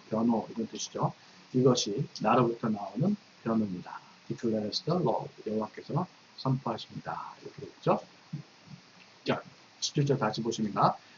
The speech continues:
No weapon forged against you. 너에 대항하여 벼러진 어떤 무기도 will prevail, 우세하지 못할 것이요. And you will refute. 너희는 every tongue that accuses you. 너희를 고발하는 모든 혀에 논박할 수 있을 것이다.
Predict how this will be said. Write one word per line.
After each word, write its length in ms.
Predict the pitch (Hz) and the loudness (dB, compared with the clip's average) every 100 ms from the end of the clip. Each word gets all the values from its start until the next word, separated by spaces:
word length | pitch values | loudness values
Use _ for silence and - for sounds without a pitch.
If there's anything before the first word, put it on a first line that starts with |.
| - 123 | -6 10
No 280 | 156 160 | 12 12
weapon 560 | 156 156 - 104 123 151 - | 10 6 2 4 4 2 6
forged 400 | 156 151 127 127 | 6 8 4 2
against 460 | 120 135 127 - | 4 2 2 0
you. 120 | 104 - - - - | -2 -2 -20 -20 -6
너에 480 | 113 131 160 165 165 | 4 8 10 10 8
대항하여 680 | 135 131 139 139 135 135 135 | 6 8 8 10 8 6 4
벼러진 400 | 120 120 120 123 | 0 0 2 2
어떤 440 | 120 139 - 202 139 | 2 0 6 6 6
무기도 460 | 107 107 117 127 113 | 2 -4 0 0 2
will 180 | 117 117 - | 2 2 0
prevail, 380 | 127 117 131 139 135 | 2 4 6 6 6
우세하지 400 | 127 135 120 110 | 2 4 2 2
못할 300 | 101 - 101 - | -4 -4 -12 -12
것이요. 380 | - - 156 - - - - - | -14 -4 -4 -4 -20 -20 -20 2
And 360 | 123 131 127 135 | 6 8 8 8
you 120 | 147 | 8
will 160 | 151 143 | 8 8
refute. 520 | 143 - 165 - - - - - - | 6 6 0 0 -10 -10 -20 -10 0
너희는 460 | 165 120 143 214 - - - - | 4 6 8 8 4 -18 -18 4
every 380 | 131 151 180 175 | 6 8 6 6
tongue 360 | 156 151 156 143 | 4 4 4 4
that 180 | 131 127 | 2 2
accuses 420 | 120 - 131 117 | -4 2 2 6
you. 200 | 151 139 | 4 4
너희를 360 | 120 117 123 135 | 2 4 6 4
고발하는 560 | 113 113 117 117 170 190 - | 4 0 0 2 2 0 -2
모든 500 | 107 120 139 151 143 | 2 6 8 8 6
혀에 280 | 135 131 147 | 6 4 2
논박할 520 | 107 160 240 120 117 | 4 4 4 0 -8
수 100 | - | -12
있을 160 | - - | -12 -12
것이다. 280 | - - | -12 -14